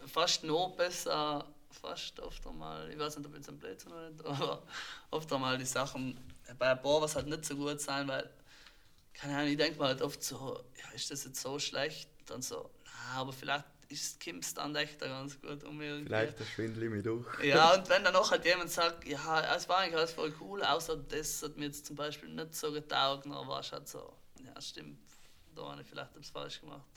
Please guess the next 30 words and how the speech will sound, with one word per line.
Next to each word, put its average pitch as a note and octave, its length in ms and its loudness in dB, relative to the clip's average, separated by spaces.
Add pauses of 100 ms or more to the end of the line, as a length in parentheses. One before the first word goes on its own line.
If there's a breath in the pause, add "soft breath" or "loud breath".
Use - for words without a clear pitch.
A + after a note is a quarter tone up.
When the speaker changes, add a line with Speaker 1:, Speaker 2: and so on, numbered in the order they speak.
(420 soft breath)
Speaker 1:
Wo D3 180 6
aus C#3+ 200 4
dem D3 80 -6
Sam-, C#3+ 240 -2 (840 loud breath)
hast C3 140 -14
du B2 60 -4
ja A#2 80 -2
mal A#2 140 -6
aus A#2+ 120 -10
Fehler, B2+ 340 -2
le-, A#2+ 300 0
aus A#2 140 -8
Fehler, B2 460 2
ja, A#2 100 -10
ich C3+ 80 -2
denk E3 180 0
schon, - 100 -4
dass D3+ 120 -4
man C3 100 -6
aus A#2+ 100 -10
Fehler B2+ 260 -4
wahrscheinlich B2+ 360 -8
noch B2+ 120 -8
mehr B2+ 220 -6
lernen C3 320 -8
kann C#3+ 180 -12
als, C#3 280 -10
als C3+ 300 -10
aus C3+ 240 -12
Erfolge, C#3 540 -12